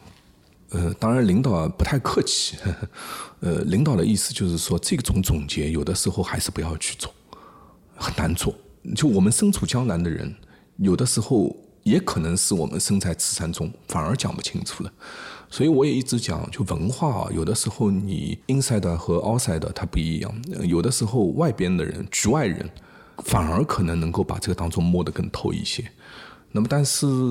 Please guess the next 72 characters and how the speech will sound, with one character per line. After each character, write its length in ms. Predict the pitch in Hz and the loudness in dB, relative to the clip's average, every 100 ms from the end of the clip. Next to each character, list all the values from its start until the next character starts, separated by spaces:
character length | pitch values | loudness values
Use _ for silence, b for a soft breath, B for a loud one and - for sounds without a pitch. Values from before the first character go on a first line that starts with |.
| 101 - | 0 -2
这 140 | - | 0
两 180 | 127 85 | 2 2
年， 180 | 80 85 | 0 2
因 120 | 113 | 2
为 100 | 120 | 4
你 600 | 113 85 76 - - - _ _ | 4 2 0 -6 -8 -10 _ _
一 80 | 165 | -2
直 160 | - | 0
会 160 | 107 - | 2 2
被 120 | 101 | 4
问 180 | 113 135 | 4 2
到 160 | 80 78 | 0 -2
这 100 | 82 | -2
样 140 | 73 | -2
的 60 | - | -2
问 260 | - 78 | -2 -4
题， 340 | 90 - - - | -6 -8 -6 -4
我 180 | 98 98 | -2 0
后 160 | - | 0
来 100 | 170 | 0
总 240 | 151 - 73 | 0 -2 -2
结 140 | 82 | -2
了 80 | 78 | -2
一 80 | - | -4
下， 160 | - | -4
江 180 | 95 160 | -2 0
南 80 | 180 | 2
文 160 | 113 95 | 2 0
化， 180 | 104 95 B B B B - | -2 -4 B B B B -14
呃， 80 | - | -4
包 100 | - | 0
括 220 | 160 - | 0 0
吴 100 | 82 | 0
地 120 | 82 98 | 0 -2
文 160 | 67 | -2
化， 180 | - - | -6 -6
当 120 | - 104 | -2 2
然 120 | 101 | 2
吴 100 | 95 | 2
地 80 | 147 | 2
文 100 | 107 | 2
化 80 | |
和 100 | 110 | 2
江 140 | 107 107 | 2 2
南 100 | 104 | 2
文 160 | 85 | 2
化 120 | 90 92 | 0 0
它 100 | 101 | 0
当 160 | 113 | 2
中 80 | 113 | 2
有 80 | 82 | 2
重-， 320 | - 82 127 | 0 0 -2
重 220 | - - | 0 0
合 180 | 104 95 | 2 0
还 140 | - 90 | 0 0
不 140 | - | 0
完 120 | 92 | 0
全 220 | 92 - | 0 0
一 140 | 85 71 | 0 0
样。 180 | 95 - | -2 -2
呃， 260 | - 90 85 - | -2 2 2 2
我 100 | 87 | 2
觉 140 | 120 | 4
得 80 | 156 | 2
最 180 | - 160 | 4 4
重 200 | 156 135 | 4 4
要 100 | 90 | 2
的 100 | - | -2
一 80 | |
件 220 | - - - | -2 -2 -2
事 160 | - | -2
情 260 | 90 - | -2 -4